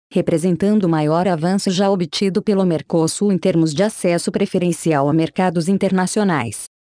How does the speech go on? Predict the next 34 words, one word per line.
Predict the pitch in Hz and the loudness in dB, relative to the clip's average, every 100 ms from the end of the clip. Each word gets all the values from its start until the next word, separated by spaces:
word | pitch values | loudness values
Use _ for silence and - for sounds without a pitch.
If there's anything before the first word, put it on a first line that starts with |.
| - | -4
O | 202 | 0
documento | 196 - 185 170 208 | 0 2 2 2 0
destaca | 196 202 - 170 165 165 | 0 -2 -2 -2 -2 -2
que | - | 0
o | 180 | -2
acordo | 165 214 226 208 | 0 0 0 0
garante | 202 180 180 - | 0 0 0 0
acesso | 196 - 180 170 - | -2 -2 0 0 -2
privilegiado | 196 214 196 190 180 175 165 170 | -2 0 0 2 2 2 2 2
a | 185 | 2
um | 214 | 2
mercado | 196 - 190 190 190 | 0 0 -2 0 0
composto | 175 151 196 185 - 175 | 0 -2 0 0 -2 -4
por | 180 | -4
cerca | - 185 - | -2 -2 -2
de | 175 - | -2 0
quatrocentos | - 175 170 185 175 175 160 | -2 -2 -2 -2 0 0 -2
e | |
cinquenta | 165 156 175 165 185 | 0 0 0 0 0
milhões | 165 165 165 151 | 0 2 0 0
de | 185 | -2
consumidores | 208 196 202 185 175 180 175 185 | -2 0 0 2 2 2 0 0
e | |
responsável | 170 160 165 156 - 175 165 156 | 0 0 -2 -2 0 0 0 0
por | 175 | 0
aproximadamente | 175 185 190 170 170 160 196 - | 0 0 0 0 2 2 0 -2
quinze | 214 208 220 180 | -2 0 0 0
por | 196 - | -2 -4
cento | - 190 185 | -2 0 0
do | 156 | -2
produto | 175 156 165 185 | -2 -2 -2 0
interno | 165 180 180 190 180 | -2 0 0 0 0
bruto | 202 208 185 | 0 0 2
mundial. | 185 180 180 120 | 2 2 2 0